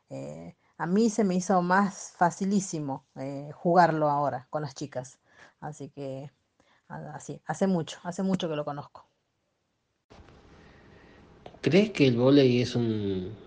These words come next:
Speaker 2: deporte difícil? Es decir, no sé, cualquiera lo puede, lo puede practicar. En mi caso, por ahí no, no soy bueno, te aclaro. Ni, soy bastante <laughs> malo, m-, más bien dicho.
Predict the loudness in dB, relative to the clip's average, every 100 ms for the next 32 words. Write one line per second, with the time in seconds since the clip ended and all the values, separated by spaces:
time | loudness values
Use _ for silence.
0 | -18 -10 -6 -2 0 0 0 -2 0 0
1 | 2 0 0 -6 -16 -20 -20 -16 -6 -2
2 | 0 2 2 0 -4 -14 -20 -12 -8 -2
3 | 0 0 -2 0 6 8 8 4 4 4
4 | 4 2 0 -2 -8 -14 -20 -20 -20 -6
5 | -4 0 2 2 2 -2 -4 -6 -6 0
6 | 0 0 -4 -12 -20 -20 -20 -20 -20 -20
7 | -8 -2 -2 2 2 4 0 0 2 2
8 | 4 2 2 2 2 4 6 8 10 10
9 | 8 6 2 2 4 4 4 2 0 -8
10 | -20 -20 -20 -18 -4 0 2 0 -6 -14
11 | -16 -16 -14 -12 0 2 4 6 6 6
12 | 8 8 8 6 2 0 0 2 6 6
13 | 6 4 4 2 0